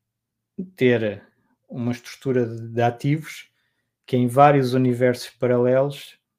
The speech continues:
nos levasse a bom porto. Não pode ser só num. Ah, e se eu tivesse só num ativo, só os universos em que esse ativo funciona bem é que vão levar a bom to-, porto.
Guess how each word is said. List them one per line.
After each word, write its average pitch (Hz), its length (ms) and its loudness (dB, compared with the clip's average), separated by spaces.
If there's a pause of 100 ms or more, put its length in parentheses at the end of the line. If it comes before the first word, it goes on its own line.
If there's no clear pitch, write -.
nos 123 220 -4
levasse 123 560 -2 (580)
a 123 60 -6
bom 120 180 -2
porto. - 460 -8 (720)
Não 110 160 -8
pode 120 240 -4
ser 120 140 -4
só 120 260 -2
num. 120 320 -2 (640)
Ah, 104 320 -10
e 110 80 -12
se - 80 -14
eu 110 60 -8
tivesse 117 300 -6
só 139 240 2
num 123 220 -2
ativo, 139 480 -4 (800)
só - 300 0
os 127 120 0
universos 135 680 2 (240)
em 120 120 -2
que 117 100 -4
esse 127 180 0
ativo 127 320 -2
funciona 123 480 -4
bem 131 260 -2
é 131 40 0
que 131 160 -12
vão 127 500 -2
levar 120 300 0
a 120 60 0
bom 120 180 -2
to-, 113 220 -10
porto. - 480 -6